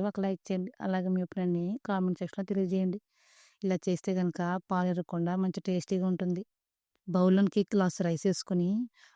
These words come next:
ఒకసారి వాష్ చేసుకొని, ములిగేంత వరకు వాటర్ పోసుకొని అరగంట పాటు నానబెట్టుకోవాలి. స్టవ్ మీద ప్యాన్ పెట్టుకొని, టూ టేబుల్ స్పూన్ నెయ్యి వేసుకొని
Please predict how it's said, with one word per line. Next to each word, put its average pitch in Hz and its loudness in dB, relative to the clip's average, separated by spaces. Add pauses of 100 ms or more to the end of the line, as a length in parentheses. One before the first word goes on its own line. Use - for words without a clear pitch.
ఒకసారి 185 2
వాష్ 175 0
చేసుకొని, 180 -2 (520)
ములిగేంత 180 4
వరకు 196 2
వాటర్ 190 0
పోసుకొని 185 0
అరగంట 175 0
పాటు 165 -2
నానబెట్టుకోవాలి. 180 0 (200)
స్టవ్ 175 -4
మీద 175 0
ప్యాన్ 170 -4
పెట్టుకొని, 175 -4 (600)
టూ 208 2
టేబుల్ 180 0
స్పూన్ 180 -2
నెయ్యి 175 0
వేసుకొని 170 0